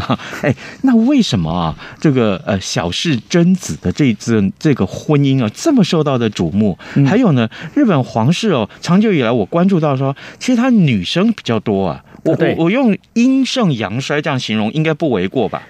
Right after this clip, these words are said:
Speaker 2: 呃，应该不为过。
Speaker 1: 嗯哼。
Speaker 2: 为什么是这样子哦？就是这贞子公主这一次的，就是我们在讲说现在叫做小室贞子这件事情啊，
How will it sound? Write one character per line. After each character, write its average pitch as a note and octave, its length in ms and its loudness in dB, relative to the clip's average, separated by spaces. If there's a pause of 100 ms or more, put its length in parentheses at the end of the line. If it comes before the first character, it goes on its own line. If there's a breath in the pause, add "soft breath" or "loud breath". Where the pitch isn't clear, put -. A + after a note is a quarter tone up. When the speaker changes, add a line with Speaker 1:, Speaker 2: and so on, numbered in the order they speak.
(140)
Speaker 2:
呃， E3 260 0
应 G#3+ 160 2
该 G#3 160 0
不 F#3+ 200 0
为 C#3 140 0
过。 C3+ 300 -2
Speaker 1:
嗯 G#2+ 80 -4
哼。 A#3+ 60 -2
Speaker 2:
为 B3 100 2
什 E3+ 100 -2
么 C#3 100 -4
是 C#3 60 -8
这 F3 100 -4
样 D3+ 140 -2
子 A#2+ 100 -6
哦？ A2 100 -4
就 G3 180 0
是 F#3 80 0
这 F3+ 300 0
贞 A#3 260 0
子 F#3+ 100 0
公 E3 220 0
主 C3 160 -2
这 D#3 140 -2
一 D#3 100 0
次 D#3+ 220 -2
的， A2 240 0
就 D3 120 -2
是 D3+ 120 -2
我 B2 100 2
们 A#2 80 2
在 D3 120 0
讲 A2+ 180 -2
说 B2+ 120 -2
现 C#3+ 140 -2
在 C3+ 80 2
叫 C3 160 0
做 B2+ 160 0
小 - 260 -4
室 C#3 220 -2
贞 C#3+ 240 0
子 G#2+ 160 -4
这 A2+ 140 -2
件 A2+ 180 -2
事 A#2+ 200 -2
情 F2 260 -4
啊， F2 140 -6